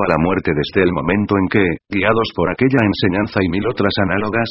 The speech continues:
nos hemos convencido de toda su mentira, haciéndonos casi su amigo así. Y,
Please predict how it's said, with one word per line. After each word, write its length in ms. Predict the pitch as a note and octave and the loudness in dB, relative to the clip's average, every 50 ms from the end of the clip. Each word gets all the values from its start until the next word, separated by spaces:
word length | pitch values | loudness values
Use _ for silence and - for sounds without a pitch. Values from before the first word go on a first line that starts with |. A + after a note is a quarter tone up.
| - - - _ - | -8 -14 -14 _ -4
nos 160 | E2+ E2+ D#2+ - A2+ | -4 -4 -2 0 0
hemos 240 | A2+ A#2 A2+ - - | 0 0 0 -4 -2
convencido 640 | - A2+ G#2 F#2+ F2+ E2 F2 - - G2 F#2 G#2 F2 | -2 0 0 0 -2 -4 -4 -2 -2 -2 0 -2 -4
de 160 | D#2+ - - | -4 -6 -2
toda 240 | - G#2+ G#2+ G2+ A2+ G#2 | -2 0 0 0 0 -2
su 100 | - A#2 G#2 | 0 -2 -2
mentira, 480 | E2 D#2+ D2+ D2 - A2 A2+ B2 C3 C3 - - - | -2 -4 -6 -4 0 0 2 2 2 0 -2 -2 -2
haciéndonos 640 | G2 G2 - - A#2 A2 G2+ E2+ D2+ D#2 F2+ F#2 F2+ - - | -2 -2 2 2 2 2 2 2 0 0 -2 -2 -2 -2 -2
casi 240 | F#2+ F2 - - | -2 -2 -2 -4
su 140 | - - G#2 E2+ | -2 0 0 0
amigo 320 | E2+ G2 G2 G#2+ A2+ G#2+ | 0 -2 -2 -2 0 0
así. 320 | G#2 F#2+ - D2+ A#1+ - _ _ _ _ _ _ _ _ _ _ _ _ _ _ _ _ | -2 -2 -4 -6 -8 -12 _ _ _ _ _ _ _ _ _ _ _ _ _ _ _ _
Y, 80 | G#2 G#2 | 0 0